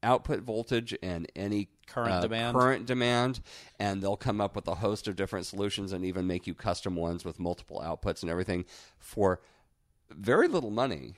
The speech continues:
Speaker 1: Um, you know, compared to, to, you think about what one of those big transformers costs now with all that
Speaker 2: So much
Speaker 1: copper and the
Speaker 2: copper in it, right.
Speaker 1: winding and everything, what the value of copper is today versus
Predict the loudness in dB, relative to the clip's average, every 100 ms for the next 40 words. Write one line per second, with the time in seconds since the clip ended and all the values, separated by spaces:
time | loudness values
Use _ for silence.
0 | _ -8 -2 0 0 0 -4 -8 -12 -16
1 | _ -8 -4 -2 -4 -6 -10 -10 -8 0
2 | 2 2 0 -4 -8 -6 -4 -4 -2 0
3 | 0 2 -2 0 -2 -2 -6 -6 -8 -6
4 | -4 -4 -4 -4 -2 -2 -6 -4 -2 -2
5 | -4 -2 -2 0 0 2 2 2 6 8
6 | 8 6 6 6 6 2 2 4 4 6
7 | 6 4 2 2 0 -2 -2 -2 0 0
8 | -2 -2 0 2 0 -2 -4 -4 -2 -2
9 | -2 -4 -2 -2 -2 -6 -20 -20 _ 2
10 | 2 4 0 0 -4